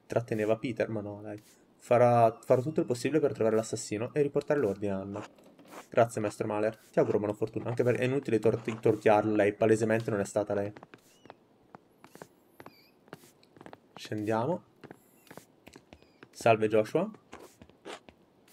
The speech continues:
Salve, Ri-, Killian. Salve, Nico. Maestro Mahler, c'è qualcosa che posso fare per voi? Avete sentito qualcuno qui dentro parlare dell'omicidio di Otto?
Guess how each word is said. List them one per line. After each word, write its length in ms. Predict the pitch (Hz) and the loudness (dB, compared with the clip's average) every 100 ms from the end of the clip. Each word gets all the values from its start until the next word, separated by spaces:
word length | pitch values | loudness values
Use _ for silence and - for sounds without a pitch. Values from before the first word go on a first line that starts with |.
| - _ _ - - _ | -20 _ _ -20 -20 _
Salve, 340 | - 120 110 | 0 2 2
Ri-, 220 | 107 107 - _ - | 2 0 -8 _ -20
Killian. 640 | - 123 110 120 156 202 190 - - _ - - - - - _ - - - - | -8 -4 -2 -2 -4 -6 -10 -18 -20 _ -20 -20 -20 -20 -20 _ -20 -20 -20 -10
Salve, 320 | - 175 113 | 0 2 2
Nico. 360 | 101 98 107 - - _ - - - - - _ _ | -4 -2 -4 -4 -20 _ -20 -20 -20 -20 -20 _ _
Maestro 340 | 175 185 - 135 | -4 -2 -2 0
Mahler, 340 | 98 98 98 | 0 0 -2
c'è 160 | - 117 | -6 -2
qualcosa 340 | 117 127 120 | 0 2 0
che 100 | 117 | 0
posso 220 | 123 - | -4 -4
fare 180 | 120 120 | -2 -2
per 160 | 120 113 | -2 -2
voi? 400 | 117 147 190 - - - - - - - | 0 0 -4 -14 -20 -20 -18 -14 -12 -6
Avete 300 | 156 190 226 | -2 -2 -2
sentito 400 | - 214 214 220 | -4 -4 -2 0
qualcuno 380 | 202 180 180 180 | 0 0 -2 0
qui 120 | 151 | 2
dentro 360 | 110 117 120 120 | 2 0 -2 0
parlare 440 | 110 104 110 120 | 2 4 2 2
dell'omicidio 520 | 110 104 107 - 104 | 0 -2 -6 -2 0
di 80 | 110 | 2
Otto? 440 | 101 - - 160 | 2 -2 -6 -6